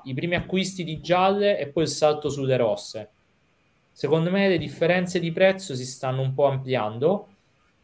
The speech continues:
e chi entra sulle gialle con tutti questi tornei a cui può partecipare, secondo me tende anche a rimanere incastrato più che a entusiasmarsi ed andare avanti. Non so voi come la vedete.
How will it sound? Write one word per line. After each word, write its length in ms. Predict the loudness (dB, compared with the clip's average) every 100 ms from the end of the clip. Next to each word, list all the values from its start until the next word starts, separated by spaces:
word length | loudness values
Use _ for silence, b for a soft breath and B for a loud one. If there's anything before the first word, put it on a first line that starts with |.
| _ _
e 340 | 2 4 4 2
chi 120 | 2
entra 300 | 4 4 2
sulle 300 | 2 2 2
gialle 400 | 2 4 4 2
con 160 | 0
tutti 240 | -2 -2 2
questi 340 | 4 4 2
tornei 640 | 2 2 0 -2 -2 -4
a 100 | -4
cui 180 | -2 -2
può 180 | 0 0
partecipare, 960 | -2 -2 -4 -2 2 2 2 0 -4 _ _
secondo 400 | -4 -2 0 0
me 380 | 2 2 0 -2 _ _ _ _ 0
tende 260 | 0 2
anche 200 | 2 4
a 40 | 2
rimanere 360 | 2 -2 -2
incastrato 840 | 0 -2 -4 -2 0 0 -4 -10 _ _ _ _
più 200 | -10 -8
che 180 | -2 0
a 240 | 0 0
entusiasmarsi 840 | -2 -4 -2 -2 -2 -2 -2 -2 -2
ed 80 |
andare 280 | 0 0 0
avanti. 560 | 0 -2 -6 -12 -16 -18 b b b b b b _ _
Non 140 | 0
so 120 | 6
voi 160 | 6 6
come 200 | 4 2
la 80 | 2
vedete. 560 | 2 0 0 -4 -10